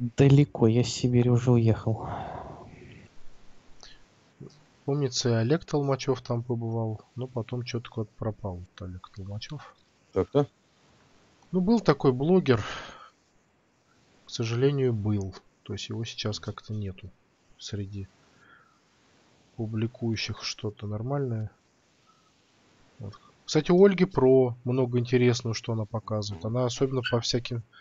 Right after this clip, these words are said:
Speaker 2: э, местам <laughs> нашего, нашего мира необъятного ездит, да, и все снимает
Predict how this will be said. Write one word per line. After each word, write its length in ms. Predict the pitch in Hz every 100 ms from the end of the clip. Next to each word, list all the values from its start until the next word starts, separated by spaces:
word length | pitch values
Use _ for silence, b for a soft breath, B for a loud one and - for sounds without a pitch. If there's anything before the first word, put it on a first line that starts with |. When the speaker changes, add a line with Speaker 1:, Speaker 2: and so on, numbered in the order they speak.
| b b b _
Speaker 2:
э, 40 | 113 107 104 107 -
местам 580 | 120 120 - 127 127 117 - _ _ _ _ _ _ _ _ _
<laughs> 100 | -
нашего, 560 | 131 135 147 - 127 113 - B B
нашего 440 | 127 123 - 123 120
мира 500 | 127 135 123 120 117 123
необъятного 600 | 123 120 120 117 120 113
ездит, 460 | 113 113 104 101
да, 140 | 101 120
и 60 |
все 180 | 113 -
снимает 520 | - 120 117 120 -